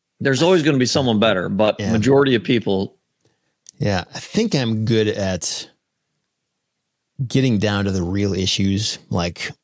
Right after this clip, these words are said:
Speaker 2: um, asking the real important questions that actually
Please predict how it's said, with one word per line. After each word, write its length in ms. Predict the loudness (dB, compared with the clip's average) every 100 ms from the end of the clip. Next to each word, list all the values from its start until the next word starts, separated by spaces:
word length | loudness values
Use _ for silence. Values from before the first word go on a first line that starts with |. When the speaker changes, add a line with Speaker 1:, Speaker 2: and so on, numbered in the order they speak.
| _ _ _ _ _ _ _
Speaker 2:
um, 440 | -8 -6 -4 -4 -6 _ _ _ _ _ _ _ _ -6
asking 440 | -4 -2 -2 0
the 100 | 0
real 400 | 0 0 0 0
important 400 | 0 -2 -4 -4
questions 500 | -4 -4 -2 -4 -4
that 160 | -4 -6 -4
actually 640 | -4 -2 -2 -2 -4 -6